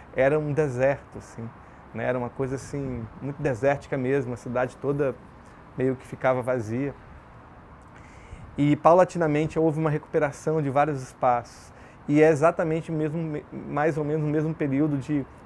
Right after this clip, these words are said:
popularização da, das tecnologias, da internet e tal. Hoje, você vem pro Carnaval do Rio de Janeiro, você tem que ficar conectada às páginas de Facebook, dos blocos, porque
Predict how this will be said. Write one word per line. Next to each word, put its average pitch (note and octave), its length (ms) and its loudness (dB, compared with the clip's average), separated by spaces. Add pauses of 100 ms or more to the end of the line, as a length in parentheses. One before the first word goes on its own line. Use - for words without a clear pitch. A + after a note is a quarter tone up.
popularização D3 720 -2
da, C#3+ 80 0
das C#3 240 -4
tecnologias, B2+ 960 -4 (320)
da B2 80 2
internet B2 540 -4
e - 60 -20
tal. A#2 200 -10 (340)
Hoje, E3 200 4
você G3 240 2
vem E3+ 160 2
pro - 100 -12
Carnaval D#3+ 320 2
do D3 80 2
Rio C#3 80 2
de C3+ 60 -2
Janeiro, C#3 200 0
você - 120 -14
tem D#3+ 100 -6
que C#3+ 60 -10
ficar - 160 -2
conectada D3 840 2
às - 200 0
páginas C#3 560 2
de A#2+ 80 -8
Facebook, C3+ 720 -4 (300)
dos C#3 160 4
blocos, C#3+ 680 6
porque C#3+ 380 -2